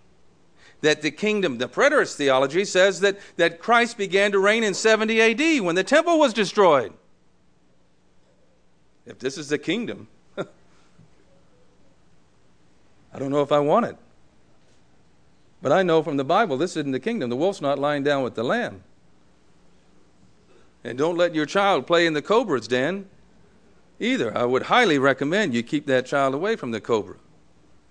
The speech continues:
We're not in the kingdom yet. But preterism, I'm told by some evangelists, is the fastest growing movement in this country, and it is in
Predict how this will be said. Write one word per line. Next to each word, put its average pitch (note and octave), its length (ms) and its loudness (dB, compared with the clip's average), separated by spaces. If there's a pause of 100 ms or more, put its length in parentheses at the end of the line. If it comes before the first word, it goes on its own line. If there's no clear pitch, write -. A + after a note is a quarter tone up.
(300)
We're C#3 140 -4
not E3 180 2
in F3 100 -2
the D#3+ 80 -4
kingdom G#2+ 460 -6
yet. E2+ 240 -12 (1800)
But - 300 -6
preterism, F3 840 2
I'm C#3+ 200 0
told D#3+ 280 -2
by C3+ 140 2
some F3 260 -4
evangelists, B2+ 680 -4 (180)
is C#3 160 -2
the C3 120 -2
fastest E3 580 -4
growing D#3+ 540 0
movement D3+ 480 -2
in C#3+ 180 -4
this D3+ 220 -4
country, C#3+ 520 -6
and B2+ 120 -2
it C3 120 -4
is B2+ 200 -2
in C#3+ 280 -6